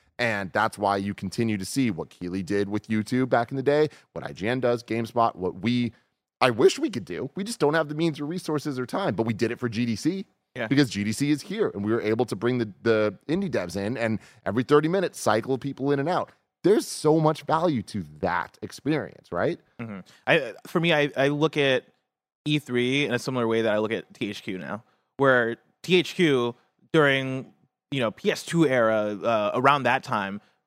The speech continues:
Speaker 2: everywhere, right?
Speaker 1: Mm-hmm.
Speaker 2: And, like, they're, they're doing their thing. They're making a billion games. They're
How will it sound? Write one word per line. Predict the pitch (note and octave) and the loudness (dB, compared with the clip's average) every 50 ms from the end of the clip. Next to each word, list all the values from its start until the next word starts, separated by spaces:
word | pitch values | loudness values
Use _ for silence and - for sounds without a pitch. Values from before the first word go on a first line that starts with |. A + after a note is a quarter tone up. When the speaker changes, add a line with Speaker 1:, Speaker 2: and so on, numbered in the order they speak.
| _ _ _ _ | _ _ _ _
Speaker 2:
everywhere, | - E3 D3 B2+ B2 G#2 F#2+ D#2 E2 G#2+ A2+ A2+ | 2 2 2 2 0 -2 -2 -4 -4 -4 -6 -2
right? | - B2+ B2+ B2 C3 C#3+ - | 2 2 4 4 4 2 -2
Speaker 1:
Mm-hmm. | F2+ | -2
Speaker 2:
And, | A#2+ D3 | -2 -2
like, | C#3+ C3 B2 - - _ _ _ _ - | 0 0 0 -2 -6 _ _ _ _ 0
they're, | D3+ F3 E3+ E3 D#3+ | 4 6 6 6 4
they're | D#3 D3 D3 D3 C#3 C3+ C#3+ C3+ C#3 B2+ | 2 -2 -8 -12 -10 -4 0 0 2 2
doing | C#3+ D3+ D#3+ D#3+ | 2 2 2 2
their | D#3 D3+ C#3+ | 2 2 2
thing. | - D3 C#3+ C#3+ C#3 C#3 C#3+ C#3 | 2 2 2 2 2 0 -2 -2
They're | B2 B2+ B2+ | -2 0 0
making | C3 B2 - C3 A2+ | 0 0 0 -2 -4
a | G#2+ | 0
billion | G2+ C#3+ C#3+ C#3 C3+ C3+ C3+ C3+ | 2 2 4 4 2 2 0 0
games. | B2+ C3 B2+ B2+ B2+ B2+ C3 C3+ B2+ A#2 | 0 0 0 0 0 -2 -2 -4 -4 0
They're | C3+ B2 A#2+ A#2 A#2 A#2 A2+ | 2 4 4 4 4 2 0